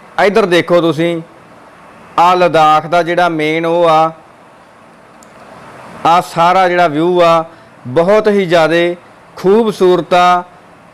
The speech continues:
ਰੌਚਕ ਆ ਤੇ ਮਨਮੋਹਕ ਆ। ਤੇ ਕੋਈ ਵੀ ਜਿਹੜੀਆਂ ਦੁਕਾਨਾਂ ਨੇ, ਕੋਈ ਵੀ ਨਿੱਕੀਆਂ ਮੋਟੀਆਂ ਦੁਕਾਨਾਂ ਨਹੀਂ, ਸਿਰਫ ਵੱਡੇ ਸ਼ੋਰੂਮ। ਦੇਖ ਸਕਦੇ ਹੋ ਤੁਸੀਂ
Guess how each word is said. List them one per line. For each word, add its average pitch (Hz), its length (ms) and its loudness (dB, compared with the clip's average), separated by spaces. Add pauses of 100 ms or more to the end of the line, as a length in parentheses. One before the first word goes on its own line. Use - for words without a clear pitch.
(180)
ਰੌਚਕ 170 520 0
ਆ 180 140 2
ਤੇ 190 200 -2
ਮਨਮੋਹਕ 165 960 0
ਆ। 123 220 0 (640)
ਤੇ 190 400 2 (680)
ਕੋਈ 208 340 2
ਵੀ 233 140 -2
ਜਿਹੜੀਆਂ 208 300 0
ਦੁਕਾਨਾਂ 170 500 -2
ਨੇ, 170 160 -2
ਕੋਈ 196 360 2
ਵੀ 190 340 0 (180)
ਨਿੱਕੀਆਂ 180 400 -2
ਮੋਟੀਆਂ 180 380 0
ਦੁਕਾਨਾਂ 165 360 0
ਨਹੀਂ, 190 140 0
ਸਿਰਫ 180 260 -4
ਵੱਡੇ 156 560 0
ਸ਼ੋਰੂਮ। 151 640 -2
ਦੇਖ 143 240 0
ਸਕਦੇ 165 360 -2
ਹੋ 165 60 0
ਤੁਸੀਂ 170 380 -4